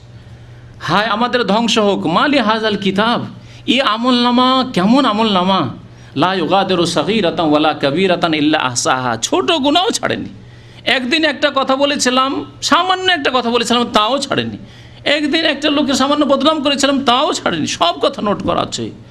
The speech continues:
একদিন একটা অশ্লীল কথা, মুখ দিয়ে খারাপ কথা বেরিয়েছিল, একদিন আম্মাকে গাল দিয়ে দিয়েছিলাম, সেই কথাটাও লেখা আছে। একদিন আব্বাকে একদিন একটু শক্ত ভাষা বলেছিলাম, তাও লেখা আছে।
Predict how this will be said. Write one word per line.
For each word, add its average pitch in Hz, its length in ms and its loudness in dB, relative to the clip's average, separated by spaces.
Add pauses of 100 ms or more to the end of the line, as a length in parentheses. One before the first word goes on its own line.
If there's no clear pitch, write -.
(280)
একদিন 233 260 -2
একটা 269 120 0
অশ্লীল 285 380 0
কথা, 254 240 2
মুখ 247 180 0
দিয়ে 247 180 0
খারাপ 233 300 2
কথা 226 200 0
বেরিয়েছিল, 233 400 0
একদিন 233 280 0
আম্মাকে 214 380 0
গাল 220 240 2
দিয়ে 240 140 -2
দিয়েছিলাম, 220 440 -2 (140)
সেই 311 220 0
কথাটাও 220 320 -2
লেখা 220 240 -4
আছে। - 200 -10 (360)
একদিন 233 280 0
আব্বাকে 233 380 -2
একদিন 233 360 -2 (180)
একটু 214 260 0
শক্ত 226 280 0
ভাষা 220 240 0
বলেছিলাম, 240 320 0
তাও 226 340 2
লেখা 285 300 0
আছে। - 220 -6